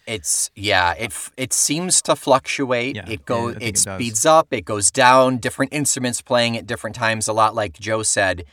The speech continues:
Speaker 2: Right.
Speaker 1: in one of his, his Instagrams. It's, it's a matter of playing with meter and four five, uh, five four versus four four and meeting up at certain points,
Speaker 2: I
Speaker 1: like
Speaker 2: think there are also just
Speaker 1: Whew.
Speaker 2: extra beats dropped in here and there, you know?
Speaker 1: Pro-, probably at this point.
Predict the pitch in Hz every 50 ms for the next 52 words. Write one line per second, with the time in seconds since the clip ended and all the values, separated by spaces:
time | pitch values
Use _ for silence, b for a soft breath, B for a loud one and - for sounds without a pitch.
0 | b b 101 101 98 101 - _ - 98 101 98 101 104 104 101 92 92 92 87
1 | - - _ - 107 101 90 87 - 117 117 117 - - 110 92 98 92 90 87
2 | 90 85 90 87 76 - - - - 101 90 - - - - 110 104 98 98 101
3 | 98 98 95 95 90 - _ - - 117 107 107 107 104 98 95 - 117 123 120
4 | 123 131 123 120 120 117 117 113 107 101 95 85 B B B B B B - -
5 | - 127 127 117 - - 123 117 117 117 117 117 113 - _ - 127 127 120 -
6 | _ _ _ _ _ - - 143 135 127 - - 135 127 123 113 113 113 - -
7 | 101 - - - 170 160 143 - - 160 147 143 147 139 117 117 117 110 123 135
8 | 131 135 131 127 127 127 123 - 131 113 - - 131 117 101 110 107 - - 127
9 | 117 117 117 - - - 151 - - 196 196 - 226 214 180 151 139 139 139 131
10 | - 147 117 131 - - _ _ - - 139 - - - - - 160 151 131 107
11 | - 156 160 160 160 - - - 139 151 147 139 131 - - 151 143 139 135 123
12 | 127 131 123 120 123 131 135 131 120 110 104 113 123 123 123 113 113 120 120 b
13 | b b b b b b b b b b - - - - - - _ - 143 113
14 | 165 220 233 156 139 135 139 180 226 220 156 143 - 107 98 - - 110 104 -
15 | - - 147 120 113 123 156 -